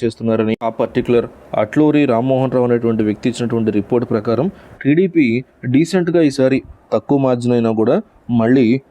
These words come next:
అధికారంలోకి రాబోతోంది అన్నట్టుగానే వ్యవహారం తేలిందని తెలుస్తోంది. పొలిటికల్గా ఇది చంద్రబాబుకి పాజిటివ్ వేవ్ అనే చెప్పాలి. కరెక్ట్గా నెల రోజుల్లో ఎలక్షన్ రిజల్ట్స్ అనగా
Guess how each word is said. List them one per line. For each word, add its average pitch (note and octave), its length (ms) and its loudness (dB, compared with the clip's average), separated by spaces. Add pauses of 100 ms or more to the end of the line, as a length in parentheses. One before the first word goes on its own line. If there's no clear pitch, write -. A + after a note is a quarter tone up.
(100)
అధికారంలోకి D3+ 580 0
రాబోతోంది C3 540 0
అన్నట్టుగానే A#2+ 480 -2
వ్యవహారం A#2 440 0
తేలిందని A2 400 -2
తెలుస్తోంది. G#2+ 500 -4 (260)
పొలిటికల్గా A#2 520 0
ఇది G#2+ 220 2 (320)
చంద్రబాబుకి D3+ 640 2
పాజిటివ్ C#3 520 0
వేవ్ A#2+ 180 2
అనే A2+ 120 -2
చెప్పాలి. A#2 400 0 (200)
కరెక్ట్గా A2+ 500 -2 (260)
నెల B2 140 0
రోజుల్లో F3 440 2
ఎలక్షన్ D3 340 0
రిజల్ట్స్ C#3 320 -2
అనగా B2 340 2